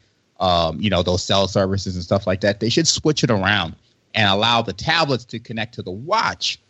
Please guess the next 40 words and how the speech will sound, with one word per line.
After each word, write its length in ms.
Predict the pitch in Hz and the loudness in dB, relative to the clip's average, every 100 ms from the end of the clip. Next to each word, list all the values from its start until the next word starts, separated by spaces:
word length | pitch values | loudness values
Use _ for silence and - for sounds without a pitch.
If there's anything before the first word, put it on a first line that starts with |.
| _ _ | _ _
to 120 | - 123 | 0 0
allow 320 | 107 101 98 | 2 2 2
the 140 | 101 | 0
cell 260 | - 110 104 | -4 -2 -2
services, 560 | - 104 95 101 104 | 0 -2 -2 -4 -4
and 140 | 101 104 | -2 2
then 100 | 107 | 2
allow 300 | 104 113 127 | 2 2 2
me 120 | 131 | 2
to 60 | 104 | 0
use 300 | 95 117 104 | 2 2 0
the 100 | 92 | -6
tablet 600 | - 151 165 113 104 - _ _ - | -2 2 2 2 -4 -4 _ _ -4
and 140 | 123 117 | 0 2
then 220 | 107 98 | 2 0
the, 120 | 82 - | -6 -12
and 160 | 110 104 | -6 -2
then 240 | 104 101 | 0 0
my 160 | 101 90 | -2 -2
device. 380 | 92 98 104 95 | -4 -2 0 0
Having 280 | 131 160 190 | 2 2 2
these 180 | 170 151 | 0 2
little 160 | 147 | 2
gadgets 560 | 120 110 120 127 135 - | 2 2 2 4 2 0
and 220 | 98 82 - - | -6 -8 -16 -4
folding 320 | 131 135 123 | 0 2 2
out, 160 | 120 - | 2 0
it's 140 | 131 | 0
just 220 | 151 147 - | 0 -2 -4
too 260 | - 180 | -4 0
many 420 | 185 180 180 156 | 2 2 2 0
areas 560 | - 123 120 110 104 - | 0 0 2 2 0 -2
where 160 | 110 101 | -2 0
something 460 | - 117 113 107 | 0 -2 0 -6
can 220 | 107 110 | -4 -4
go 180 | 101 101 | 0 0
wrong 380 | 90 98 101 98 | 0 0 0 0
and 160 | 73 92 | -2 -2
can 180 | 95 | -4
break. 400 | 85 85 82 - | -4 -2 -2 -4